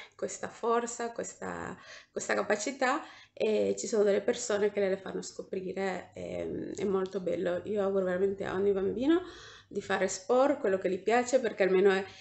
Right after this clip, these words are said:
è una delle poche cose che si possono scegliere, <laughs> perché è quasi tutto obbligatorio. Ehm, anche i genitori, se avete dei bimbi che hanno delle,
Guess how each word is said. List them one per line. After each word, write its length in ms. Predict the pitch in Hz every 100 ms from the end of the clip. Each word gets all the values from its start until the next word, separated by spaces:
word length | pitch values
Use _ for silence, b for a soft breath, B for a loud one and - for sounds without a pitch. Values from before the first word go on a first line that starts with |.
| B B -
è 80 |
una 200 | 214 226
delle 240 | 233 233 233
poche 320 | 233 247 262
cose 280 | 254 247 247
che 80 | 226
si 160 | 208
possono 360 | 202 202 208 202
scegliere, 560 | - 190 185 202 226
<laughs> 680 | 320 - - 311 - 285 233
perché 260 | 233 214 214
è 220 | 180 - _
quasi 340 | 170 190 196 -
tutto 240 | 214 214
obbligatorio. 680 | 202 190 185 175 170 208 294 B B B B
Ehm, 1200 | - 208 190 190 196 196 214 208 190 156 160 165 - -
anche 240 | 240 214
i 20 |
genitori, 680 | 190 196 196 202 190 196 196
se 140 | 196 175
avete 300 | 175 180 190
dei 140 | 190
bimbi 400 | 185 202 190 185
che 140 | 196
hanno 240 | 196 196 185
delle, 440 | 202 196 190 175